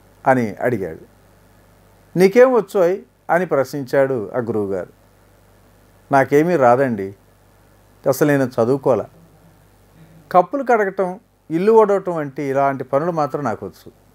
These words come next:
అంతేనండి" అన్నాడు ఆ యువకుడు. "ఇంకేం పని రాదా?" అంటే, "చదరంగం కొద్దిగా వచ్చండి" అన్నాడు. అప్పటికప్పుడు చదరంగాన్ని తెప్పించారు గురువుగారు. "అయితే ఒకటే పందెం, ఇదిగో ఈ కత్తిని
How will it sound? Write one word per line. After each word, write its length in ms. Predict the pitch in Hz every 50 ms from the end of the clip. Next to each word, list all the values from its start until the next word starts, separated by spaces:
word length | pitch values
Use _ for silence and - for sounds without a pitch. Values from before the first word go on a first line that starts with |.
| _ _ _ _ _ _ _ _ -
అంతేనండి" 520 | 117 120 117 160 143 131 120 113 107 107
అన్నాడు 360 | 113 107 90 85 80 78 73 - _ _ _ _ _ _ _ _ _ _ _ - -
ఆ 40 | 110
యువకుడు. 380 | 107 101 101 98 - - 78 - _ _ _ _ _ _ _ _ _ _ _ _ _ _ -
"ఇంకేం 320 | 170 180 165 208 220 240
పని 220 | 226 208 175 165 165
రాదా?" 420 | 180 175 165 147 147 160 202 233 233 _ _ _ _ _ _ _ _ -
అంటే, 520 | 151 156 147 175 165 131 120 113 107 117 - _ _ _ _ _ _ _ _ _ _ _ _ _ _ -
"చదరంగం 520 | - 143 131 127 131 135 151 170 185 190 170
కొద్దిగా 400 | - 160 147 131 143 143 151 143
వచ్చండి" 580 | 131 117 117 - - 135 120 113 107 113 - - 107
అన్నాడు. 380 | 107 123 117 101 85 71 - _ _ _ _ _ _ _ _ -
అప్పటికప్పుడు 540 | 160 170 - 226 220 208 208 196 175 196 175
చదరంగాన్ని 520 | - 160 139 147 170 190 202 202 196 170
తెప్పించారు 800 | - 156 147 - 147 135 127 - 135 131 131 127 120 101 92 95 - 123
గురువుగారు. 460 | 127 120 117 110 95 95 87 85 85 _ _ _ _ _ _ _ _ _ _ _ _ _ _ _ _ _ _ _ _ - -
"అయితే 200 | 170 185 190 233
ఒకటే 340 | 214 185 160 156 - 208 202
పందెం, 400 | 190 - 147 135 127 110 90 - _ _ _ _ _ _ _ _ _ _ _ _ _ _ _ _ _ _ _ _ _ _ _ _ _ _ _ -
ఇదిగో 240 | 170 190 190 196 175
ఈ 120 | 180 170
కత్తిని 380 | 151 - 175 165 - 240 226